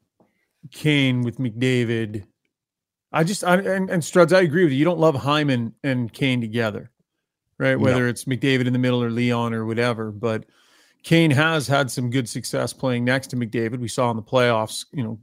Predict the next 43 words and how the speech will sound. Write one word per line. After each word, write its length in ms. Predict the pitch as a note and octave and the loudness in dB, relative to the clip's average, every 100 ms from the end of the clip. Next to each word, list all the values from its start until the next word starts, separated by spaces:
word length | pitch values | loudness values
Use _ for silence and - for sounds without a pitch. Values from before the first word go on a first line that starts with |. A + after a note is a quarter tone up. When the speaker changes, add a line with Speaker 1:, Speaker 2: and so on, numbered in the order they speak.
| _ | _
Speaker 1:
a 40 | |
couple 200 | - - | -12 -8
of 40 | A#2+ | -6
years 180 | A#2+ A2 | -6 -2
ago, 240 | A#2+ A#2 | 0 0
he 80 | A#2 | -2
was, 240 | A2 G#2 | -4 -6
he 60 | B2 | -6
was 120 | A2+ | -6
scoring 320 | - B2+ A#2+ | -4 -2 0
like 180 | A#2 A2 | -2 -4
a 40 | A#2 | -2
madman. 600 | A2+ B2 A#2+ A2+ A2+ A2 _ _ _ _ _ _ - | 0 2 2 0 -2 -8 _ _ _ _ _ _ -4
Um, 560 | B2 A#2 A#2 A2+ A2+ - - - _ _ | -2 0 -2 -2 -4 -10 -20 -20 _ _
and 120 | C#3+ | 2
then 100 | C#3 | 4
that 140 | C3 C3 | 4 6
leaves 220 | C#3 B2 | 4 4
you 60 | C3+ | 4
Nugent 340 | C#3 B2 B2 | 4 4 2
Hopkins 520 | C3 C3 C#3+ C3+ A#2 | 4 4 2 -2 -2
freed 260 | - C3+ B2 | -2 0 2
up 160 | A#2+ - | 0 -2
to 60 | |
play 200 | A#2+ B2+ | -4 -2
with 140 | A#2 A2+ | 0 -2
Leon 320 | B2 A#2 A2 | -2 -2 0
Draisaitl 520 | A#2 A#2+ A#2+ A#2+ A#2 | 0 0 0 0 0
and 100 | A#2 | -2
then 100 | A2+ | -4
figure 300 | - B2 A2+ | -4 -2 0
it 40 | A2+ | 0
out 120 | A2+ | -2
over 160 | A2 | -2
on 60 | A2+ | -4
the 80 | A2 | -2
right 200 | A2 - | -4 -2
side. 200 | A#2 A#2+ | -2 4
Bottom 260 | C4 B3+ | 4 6
line, 280 | C#3+ C#3 A#2 - | 6 4 2 -2
if 140 | C3+ | 2
they 180 | A3+ G#3+ | 6 6
add 300 | F3 E3+ | 6 4